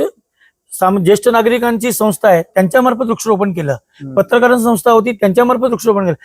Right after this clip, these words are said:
Speaker 1: आणि प्रत्येक असे सम-, वन समितीमध्ये असताना
Speaker 2: हम्म.
Speaker 1: वृक्षारोपणाचे आम्ही वार्षिक जे कार्यक्रम असतात दरवर्षी,
Speaker 2: हम्म.
Speaker 1: ते कंटिन्यू आम्ही राबवत होतो आणि ते चांगल्या प्रकारे राबवून यशस्वी पण केलेले आहेत.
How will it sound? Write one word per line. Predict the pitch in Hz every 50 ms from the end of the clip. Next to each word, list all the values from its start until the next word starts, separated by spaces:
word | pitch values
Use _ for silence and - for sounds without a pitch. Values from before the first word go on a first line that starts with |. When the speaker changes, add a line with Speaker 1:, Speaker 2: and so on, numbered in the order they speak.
| - - -
Speaker 1:
आणि | 233 196 -
प्रत्येक | - 214 - - - 277 285
असे | 247 220 269 247
सम-, | - 208 208 202
वन | 208 214 233
समितीमध्ये | 180 208 214 214 202 226 220 220 202 220
असताना | 208 160 - 202 202 190 160
Speaker 2:
हम्म. | 135 - _ - - 135 135
Speaker 1:
वृक्षारोपणाचे | 190 - - - 254 262 247 226 233 233 233 226 202 233 233
आम्ही | 226 233 233
वार्षिक | 226 202 190 185 - - 302 294
जे | 240 269
कार्यक्रम | 247 233 214 208 208 220 220 220
असतात | 190 - 214 202
दरवर्षी, | 175 202 196 202 190 151 175 180
Speaker 2:
हम्म. | 156 - _ - 139 135 127
Speaker 1:
ते | 233
कंटिन्यू | 226 - 220 214 208 240 233 226
आम्ही | 214 220 220
राबवत | 202 185 180 175 190 185
होतो | - 185 - 214
आणि | 233 247
ते | 254 - -
चांगल्या | - - 208 214 226 240
प्रकारे | 220 220 208 226
राबवून | 214 208 202 190 226 285 359 - _ _ _ _ -
यशस्वी | 208 - 302 285 220 302
पण | 294 285 233 214
केलेले | 180 190 151 139 131 123 113
आहेत. | 104 104